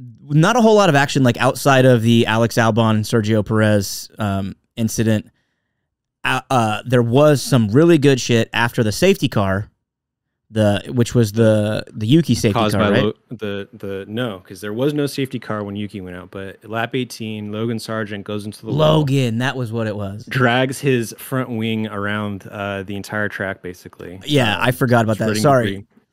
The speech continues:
Speaker 1: We watched, I watched this shit at five o'clock this morning after only sleeping for about four hours. I'm a little foggy.
Speaker 2: Yeah.
Speaker 1: Um,
Speaker 2: Yeah, well.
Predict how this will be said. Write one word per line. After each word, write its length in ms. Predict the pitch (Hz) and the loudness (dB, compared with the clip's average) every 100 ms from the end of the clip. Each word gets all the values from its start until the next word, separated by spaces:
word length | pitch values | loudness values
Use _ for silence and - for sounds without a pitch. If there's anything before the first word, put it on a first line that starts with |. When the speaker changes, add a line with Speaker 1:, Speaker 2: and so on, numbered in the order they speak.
| _ _ _ _ _ _ _ _ _ 135 | _ _ _ _ _ _ _ _ _ -18
Speaker 1:
We 140 | 120 151 | 2 4
watched, 280 | 139 131 - | 6 2 0
I 80 | 127 | 2
watched 240 | 123 110 | 2 2
this 100 | 117 | -2
shit 200 | - 117 | -2 -2
at 100 | 104 | -4
five 260 | - 98 98 | -4 -4 -4
o'clock 380 | 98 - 92 - | -6 -6 -6 -8
this 160 | 95 | -10
morning 340 | 98 92 92 92 | -8 -6 -8 -8
after 320 | 101 - 98 | -10 -6 -6
only 160 | 95 | -6
sleeping 400 | 92 98 98 98 | -8 -10 -10 -12
for 100 | 95 | -8
about 220 | 95 95 87 | -8 -8 -8
four 220 | 95 90 | -8 -6
hours. 280 | 78 76 - - | -8 -12 -14 -8
I'm 120 | 98 | -6
a 40 | |
little 160 | 98 95 | -6 -6
foggy. 360 | - - - - | -8 -10 -12 -16
Speaker 2:
Yeah. 140 | 87 92 _ - | -18 -20 _ -2
Speaker 1:
Um, 400 | 113 101 92 85 | 2 2 0 -4
Speaker 2:
Yeah, 100 | 82 | -12
well. 140 | 85 | -16